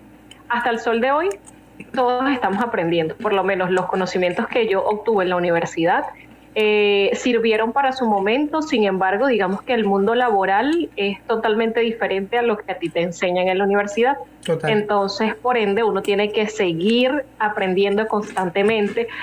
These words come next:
Speaker 1: Eh, cada año salen tendencias nuevas, cada año hay algo nuevo que aprender. Eh,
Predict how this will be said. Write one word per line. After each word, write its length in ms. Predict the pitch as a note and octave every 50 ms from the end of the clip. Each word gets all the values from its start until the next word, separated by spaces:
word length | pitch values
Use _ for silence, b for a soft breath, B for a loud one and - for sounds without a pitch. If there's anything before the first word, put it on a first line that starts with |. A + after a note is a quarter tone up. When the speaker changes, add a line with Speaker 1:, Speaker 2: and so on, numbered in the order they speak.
| B B B B -
Speaker 1:
Eh, 340 | A3+ A3 G#3 G3+ G3+ G3 G3+
cada 320 | - G3+ F#3 F#3 F#3 F#3+ F#3+
año 220 | F#3+ F#3+ G3+ G3+
salen 640 | G3 - G3+ F#3 F#3 F#3+ F#3+ F#3+ F#3+ F#3+ F#3 F#3 F3
tendencias 560 | - G3 F#3 F3+ F3 F#3 F3 D#3+ F3 E3+ D#3
nuevas, 640 | G#3 B3 C4 B3+ A#3+ A3+ A3+ A3+ A3 A3+ A3 A3+ -
cada 240 | - F3 E3+ F3 F3+
año 420 | F3+ F3+ F3+ F#3 F#3+ F#3 F#3 F#3 -
hay 180 | - F3+ F#3 F3+
algo 540 | F3+ F#3 F#3 F3+ F3+ F3 F3+ F3 F#3 F#3+ F#3+
nuevo 280 | F#3 F#3 F#3 F3+ F#3
que 100 | F3+ F#3
aprender. 560 | F#3 F#3 F3+ F3 F3 F#3 A3+ A#3 A3 A#3+ B3+ - B B B B B - -
Eh, 400 | G#3+ G3+ G3+ G3 G3 F#3+ F#3+